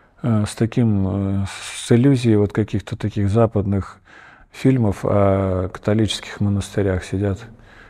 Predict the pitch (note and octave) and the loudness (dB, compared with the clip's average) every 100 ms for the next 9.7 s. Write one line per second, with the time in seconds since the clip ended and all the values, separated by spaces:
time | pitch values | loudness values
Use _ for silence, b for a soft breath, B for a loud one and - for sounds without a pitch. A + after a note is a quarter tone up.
0 | B - G2 A#2 A#2+ G#2 G2 F#2+ F#2 G#2 | B -4 0 0 -2 -2 -2 -2 -2 0
1 | A2 C3 C3+ A2+ G#2+ F#2+ F#2+ F#2 F#2 F#2 | 2 0 0 -2 0 0 -2 -2 -2 -2
2 | G2 G2+ F#2+ F#2 - B2 B2+ - F#2+ G2 | -2 0 0 -2 0 0 0 -2 0 0
3 | F#2+ F#2 F2+ F2+ F#2 A2+ C3 - G#2+ G#2 | 0 0 2 2 2 2 0 -2 0 0
4 | G2+ G#2 G2 G2 G2 G2+ - G#2 - - | 2 0 0 0 0 0 2 0 -2 -6
5 | G2 F#2 G2 G#2 A2+ C3 G2+ - F#2+ G2+ | -4 -4 -4 -2 0 2 0 -2 -2 2
6 | G#2+ G2 G2+ G#2 G2+ G2 E2 D#2+ B B | 2 4 4 4 6 4 2 -2 B B
7 | B B B B B B - G#3 A2+ - | B B B B B B -18 -4 -4 0
8 | A2+ A2 - G#2+ F#2 F#2 F2 D#2+ G2+ G2+ | 0 0 2 2 2 -4 -8 -8 -6 -4
9 | G#2 A2 - B2+ A2 F#2+ - | -4 -6 -4 -2 -2 -4 -4